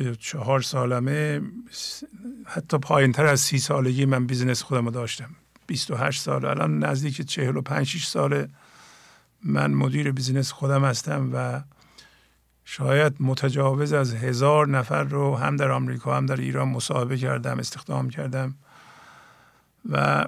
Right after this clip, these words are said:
اون چیزی که متوجه شدم، یکی از نکاتی که انسان‌ها میان یه کاری رو شروع می‌کنن،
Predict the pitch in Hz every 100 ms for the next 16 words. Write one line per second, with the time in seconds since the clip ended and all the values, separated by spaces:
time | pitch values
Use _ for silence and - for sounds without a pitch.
0 | - 156 143 160 160 143 156 156 156 160
1 | _ - 143 135 135 127 151 139 135 135
2 | 120 110 _ _ - 147 139 143 123 -
3 | 120 - 135 117 113 - 135 _ _ _
4 | _ _ _ _ _ - _ _ - -
5 | 139 156 143 135 165 160 156 160 156 -
6 | - 147 151 156 160 139 143 143 151 143
7 | 151 151 135